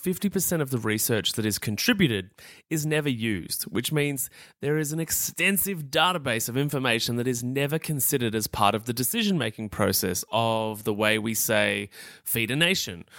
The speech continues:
or which nutrition we should make available for a particular group of people,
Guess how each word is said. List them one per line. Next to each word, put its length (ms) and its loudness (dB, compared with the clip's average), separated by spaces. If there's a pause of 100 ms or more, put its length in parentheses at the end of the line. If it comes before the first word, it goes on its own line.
(240)
or 220 0
which 240 -2
nutrition 480 0
we 100 0
should 160 -2
make 200 2
available 500 2
for 140 0
a 40 -2
particular 520 0
group 220 0
of 120 -12
people, 480 0